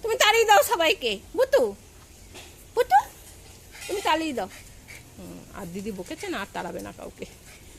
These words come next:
<laughs> এখানে ডাকবে দিদি আর দেবে দৌড়। পটলা আগে থাকতে লাইনে দাঁড়িয়েছে,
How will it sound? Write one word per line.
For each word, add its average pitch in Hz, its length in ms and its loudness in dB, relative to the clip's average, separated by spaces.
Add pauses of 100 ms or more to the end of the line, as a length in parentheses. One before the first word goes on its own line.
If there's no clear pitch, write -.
<laughs> - 1500 -4
এখানে 254 260 2
ডাকবে 254 480 4
দিদি 302 320 6
আর 415 100 6
দেবে 247 440 8
দৌড়। 202 680 2 (680)
পটলা 202 340 0
আগে 190 300 -2
থাকতে 240 240 2
লাইনে 233 360 6
দাঁড়িয়েছে, 196 540 0